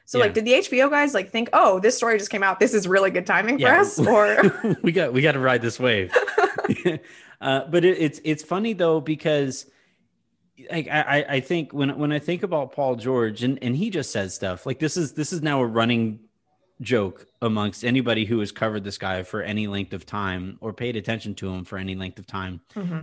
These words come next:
Speaker 2: that he's like Michael Scott, where sometimes he starts a sentence and you don't know where it's gonna
Speaker 1: <laughs>
Speaker 2: wind up at the end of it. And, and I think he keeps on getting himself in trouble in that, because,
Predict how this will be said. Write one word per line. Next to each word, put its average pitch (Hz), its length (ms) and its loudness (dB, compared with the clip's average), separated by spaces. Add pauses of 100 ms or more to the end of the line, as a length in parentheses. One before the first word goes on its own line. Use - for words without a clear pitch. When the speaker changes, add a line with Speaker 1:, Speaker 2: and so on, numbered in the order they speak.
(140)
Speaker 2:
that 127 320 -2 (840)
he's 143 580 -2
like 131 220 -6
Michael 131 300 0
Scott, 123 400 -4
where 107 100 -8
sometimes 123 440 -4
he 110 100 -6
starts 107 320 -6
a - 40 -16
sentence 113 440 -6
and 98 120 -6
you 101 80 -4
don't 107 220 -4
know 107 140 -2
where 101 180 -2
it's 95 160 -6
gonna 95 420 0
Speaker 1:
<laughs> - 40 -4
Speaker 2:
wind 104 240 0
up 120 240 0
at 95 100 -6
the 107 140 -4
end 151 120 0
of 113 100 0
it. 95 220 -4 (160)
And, 113 400 0 (360)
and 131 80 2
I 139 80 2
think 185 200 0
he 165 120 -2
keeps - 320 -4
on 156 100 -2
getting 139 220 -2
himself 135 340 -2
in 123 60 -4
trouble 190 320 0
in 127 80 2
that, 113 200 -4
because, 135 360 -2